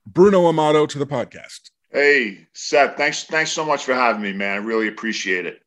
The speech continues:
Speaker 1: Oh, dude, it's my pleasure. Actually, it's kind of an honor for me. You're, I see you all over the place. I know you're working really hard. So for you to take the time out to talk to me, especially, I was thinking about it,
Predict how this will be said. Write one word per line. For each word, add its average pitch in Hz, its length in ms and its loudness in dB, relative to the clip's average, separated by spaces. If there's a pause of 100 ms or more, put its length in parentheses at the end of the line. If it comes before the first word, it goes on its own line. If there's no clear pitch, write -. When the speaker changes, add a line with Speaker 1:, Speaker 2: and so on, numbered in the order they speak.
(140)
Speaker 1:
Oh, 110 160 -4
dude, 95 320 -4
it's - 160 -14
my 95 120 -6
pleasure. 90 520 -8
Actually, 120 260 -2
it's - 100 -10
kind 185 160 0
of 143 80 0
an 113 100 0
honor 110 300 -2
for - 160 -10
me. 90 300 -8
You're, 95 200 -8 (320)
I 107 100 -4
see 143 200 -2
you 135 140 6
all 151 260 4
over 135 140 4
the 135 80 6
place. 131 320 0
I 120 100 -8
know 127 120 -4
you're 120 180 0
working 104 480 -8
really 123 240 2
hard. 98 460 -2
So 110 200 -8
for - 140 -10
you 117 80 -2
to 120 80 -2
take - 220 -12
the - 60 -18
time 107 280 -6
out 98 220 -4 (420)
to - 80 -20
talk 110 280 -6
to 123 60 -6
me, 139 400 2 (300)
especially, 139 800 -2
I - 100 -18
was 120 140 -12
thinking 196 260 0
about 98 220 0
it, 101 100 -6